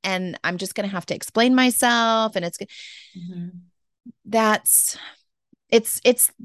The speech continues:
Speaker 1: the voice of the enemy, like you're saying, you know, like,
Speaker 2: Mm-hmm.
Speaker 1: condemning us for
Speaker 2: Yeah.
Speaker 1: these circumstances. And when Christ died on the cross, he paid for those things.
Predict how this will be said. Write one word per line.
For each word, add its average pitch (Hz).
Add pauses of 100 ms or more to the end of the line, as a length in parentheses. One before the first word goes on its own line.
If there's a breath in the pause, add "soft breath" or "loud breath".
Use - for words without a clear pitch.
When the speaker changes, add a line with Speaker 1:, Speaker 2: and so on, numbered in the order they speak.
(120)
Speaker 1:
the 196
voice 175
of 175
the 165
enemy, 170
like 156
you're 160
saying, 202
you 196
know, 170
like, 180 (340)
Speaker 2:
Mm-hmm. 180
Speaker 1:
condemning 208
us - (400)
for 196 (640)
Speaker 2:
Yeah. 190
Speaker 1:
these 247
circumstances. 170 (100)
And 185 (840 soft breath)
when 233
Christ 339
died 220
on 208
the 185
cross, 190 (140)
he 208
paid 190
for 147
those 95
things. -